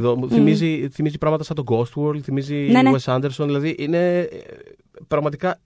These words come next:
Speaker 1: ήρθε λίγο πριν από αυτά. Οπότε της το δίνω για, πώς το λένε, ε, ε, βραβείο σε δύο χρόνους. Και για τη δουλειά που έκανε τότε και
Speaker 2: Και
Speaker 1: για
Speaker 2: για
Speaker 1: τη
Speaker 2: τα
Speaker 1: δουλειά που
Speaker 2: σήμερα.
Speaker 1: έκανε σήμερα. Μπράβο, Sandy Tan.
Speaker 2: Και,
Speaker 1: Και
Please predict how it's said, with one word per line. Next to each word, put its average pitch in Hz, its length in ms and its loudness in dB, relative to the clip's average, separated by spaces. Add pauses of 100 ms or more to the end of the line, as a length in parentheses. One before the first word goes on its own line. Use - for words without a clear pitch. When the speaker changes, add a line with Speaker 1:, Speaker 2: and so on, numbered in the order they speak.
(160)
Speaker 1:
ήρθε 156 280 0
λίγο 139 240 0
πριν 127 200 -2
από 120 120 -4
αυτά. 110 260 -4 (280)
Οπότε 170 540 -2 (500)
της 165 140 -10
το 147 100 2
δίνω 185 280 0 (800)
για, 170 280 -2 (240)
πώς 185 120 -4
το - 80 -2
λένε, 120 200 2 (160)
ε, 139 120 0
ε, 143 60 0 (380)
βραβείο 147 380 2
σε 226 140 0
δύο 202 240 4
χρόνους. 110 480 2 (180)
Και 214 120 -2
για 196 140 2
τη 170 80 -6
δουλειά 151 220 2
που 139 80 -6
έκανε 131 200 4
τότε 185 320 -2
και 208 80 -14
Speaker 2:
Και - 120 6
Speaker 1:
για 403 80 10
Speaker 2:
για 359 100 8
Speaker 1:
τη 247 60 4
Speaker 2:
τα 175 60 4
Speaker 1:
δουλειά 165 180 6
που 202 60 4
Speaker 2:
σήμερα. 190 180 6
Speaker 1:
έκανε 185 180 4
σήμερα. 123 320 4
Μπράβο, 131 320 4
Sandy 113 200 -4
Tan. 208 160 0 (1900)
Speaker 2:
Και, 311 360 4
Speaker 1:
Και - 80 -4